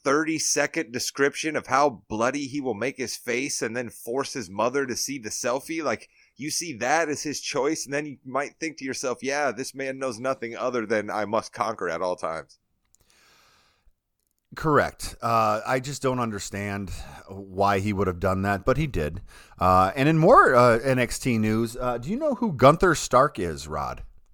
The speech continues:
Speaker 1: I do not, but I dig the name Gunther always. Anybody that's named Gunther is gonna be down with me.
Speaker 2: <laughs> I may need to edit this out, Rod. W W E filed a trademark for Gunther Stark. Uh, Gunther Stark, if you, uh, before last week, if you, uh, Googled his name,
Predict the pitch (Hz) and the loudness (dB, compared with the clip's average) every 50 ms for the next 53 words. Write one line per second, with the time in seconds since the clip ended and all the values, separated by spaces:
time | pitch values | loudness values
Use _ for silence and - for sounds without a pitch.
0 | - - - - _ - 120 127 131 117 143 156 147 156 165 170 139 139 123 120 | -20 -20 -20 -20 _ 0 0 0 2 2 0 2 4 4 4 4 4 4 2 2
1 | 117 104 98 143 175 170 135 175 165 165 160 160 135 120 127 131 131 107 110 101 | 0 0 0 0 0 0 -2 -2 0 0 -2 -2 0 2 2 2 2 2 2 2
2 | 101 95 104 107 95 87 85 78 92 110 113 127 120 127 131 135 139 123 127 120 | 2 4 4 4 4 2 -2 -2 -2 -4 -4 -2 2 2 2 2 2 0 -2 -4
3 | - 117 123 120 117 107 98 110 107 107 - 104 98 95 87 - 101 95 90 98 | -4 -4 -4 -4 -4 -4 -2 0 0 0 0 -2 -4 -4 -4 -6 -8 -8 -6 -8
4 | 92 82 95 95 95 92 87 78 90 95 90 85 78 69 - _ _ _ _ _ | -6 -2 -2 -2 -2 -2 -6 -8 -6 -6 -6 -6 -6 -10 -14 _ _ _ _ _
5 | _ _ _ _ _ _ _ _ _ _ - - - - 143 139 - - 180 - | _ _ _ _ _ _ _ _ _ _ -20 -20 -4 -4 -4 -2 4 4 4 6
6 | - - 220 - - - 196 - - 226 - - 196 190 175 170 160 143 143 127 | 10 10 10 10 10 4 4 8 8 8 8 8 4 2 4 2 0 2 4 4
7 | 123 120 117 - - 190 - - - 143 113 113 - - - - 147 - - - | 4 4 4 2 2 2 2 4 4 6 6 4 2 -2 -4 -4 -6 -2 0 0
8 | - - - - 175 220 247 240 180 - - - 143 147 - - 208 180 151 175 | -2 -2 -2 -8 -4 -2 4 4 4 4 6 6 6 6 6 2 0 4 6 6
9 | 156 - - 190 160 143 143 143 139 131 131 - - 127 120 123 117 107 104 - | 6 6 2 -2 0 2 2 2 2 0 0 0 2 4 4 4 2 0 -4 -4
10 | - 123 123 135 127 110 98 92 92 - - 101 95 95 87 123 143 180 - 202 | -2 -2 -2 -2 0 0 0 0 0 -2 -4 -6 -6 2 6 6 6 6 4 -2
11 | 175 131 - - - - 151 143 - - _ - - - - _ - - - - | -2 -2 -4 -10 -2 0 0 0 0 -4 _ -20 -20 -20 -20 _ -20 -20 -20 -20
12 | - - - 113 107 104 98 104 123 165 208 - 254 180 - - - 170 170 147 | -20 -4 2 4 4 4 4 4 2 2 4 4 0 -2 -2 2 2 4 4 4
13 | - 113 - - 113 113 113 110 110 117 110 101 95 90 90 101 - - 160 160 | 2 -4 -8 -4 -4 -2 -2 -2 -2 -2 0 -2 0 0 -2 -6 0 4 4 4
14 | 147 127 123 117 107 - - 135 139 127 - 117 95 98 98 92 85 85 87 85 | 6 6 4 4 2 0 -2 -6 -8 -6 -8 -10 -10 -8 -8 -6 -6 -6 -6 -6
15 | 82 80 82 95 127 143 139 131 101 98 98 85 95 107 113 104 90 87 85 | -6 -6 -4 -4 -4 -2 -2 -4 -6 -6 -8 -6 -6 -6 -6 -6 -6 -8 -10